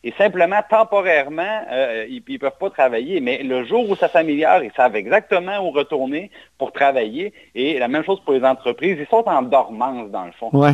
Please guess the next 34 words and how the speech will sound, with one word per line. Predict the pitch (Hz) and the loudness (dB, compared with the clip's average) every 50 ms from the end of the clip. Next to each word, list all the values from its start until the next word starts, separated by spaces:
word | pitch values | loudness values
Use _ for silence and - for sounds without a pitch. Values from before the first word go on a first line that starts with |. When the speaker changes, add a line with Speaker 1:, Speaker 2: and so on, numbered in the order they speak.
| 131 123 | 4 2
Speaker 1:
Donc, | 156 180 190 160 165 | 2 0 0 -2 -2
le | 156 151 185 | 2 4 4
rebond, | 214 196 202 175 135 131 143 170 190 185 | 4 4 4 2 4 4 2 2 2 -2
là, | 151 135 139 131 | -4 -4 -4 -2
on | 120 113 110 | -2 -4 -4
peut | - 202 226 - | -4 -6 -4 -2
s'attendre, | 151 123 - - 135 151 165 156 135 | -2 -2 0 -2 -2 -2 -2 -4 -4
là, | 110 113 123 131 - | -2 -2 -2 -2 0
autant | 160 175 196 - - 208 202 208 | 0 0 0 0 0 -2 -2 -2
que | 196 - | -4 -2
ça | - 127 | -4 -2
descend | 123 127 123 - 139 123 113 113 | -2 -4 -6 -4 -4 -4 -4 -4
vite | 156 175 - | -4 -2 0
en | 147 131 | 0 0
ce | - - | -2 -2
moment, | 127 113 110 113 120 123 131 - | -4 -4 -2 -2 -4 -4 -2 -2
autant | 151 156 151 165 165 175 | -2 0 2 2 2 2
que | 165 - | 2 0
ça | 135 113 | 0 2
va | 107 117 | 2 2
remonter | 101 117 143 170 180 - 143 120 | 0 2 2 0 0 0 -2 -2
vite | 107 139 151 147 - | -2 -2 -2 -2 -2
quand | 123 113 - | -6 -4 0
ça | - 110 | 0 0
va | 104 113 123 | 2 2 0
se | - - | -2 -2
régler. | - 104 92 95 104 139 170 196 _ - - - - - - - | -6 -6 -4 -4 -4 -4 -4 -4 _ -16 -20 -20 -20 -16 -4 0
Et, | 101 101 104 107 104 113 110 | 2 4 4 4 4 4 4
et | 107 | 6
alors, | 104 113 113 127 143 156 147 | 6 6 6 6 6 6 4
ben, | 113 110 107 104 | 2 -2 -4 -4
je | 90 | -6
vous | 107 | -12
dis, | 104 107 135 156 | -16 -14 -14 -14